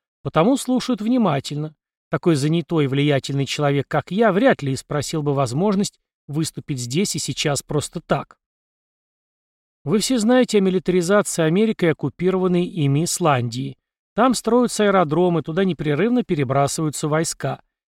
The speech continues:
Они явно готовятся к активному вторжению. Куда?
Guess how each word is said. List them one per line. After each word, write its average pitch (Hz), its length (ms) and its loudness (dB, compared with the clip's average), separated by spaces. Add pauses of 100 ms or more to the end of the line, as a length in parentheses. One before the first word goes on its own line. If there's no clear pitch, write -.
Они 147 240 2
явно 220 380 2
готовятся 160 560 -2
к - 80 -8
активному 190 540 -2
вторжению. 131 640 -4 (140)
Куда? 175 380 2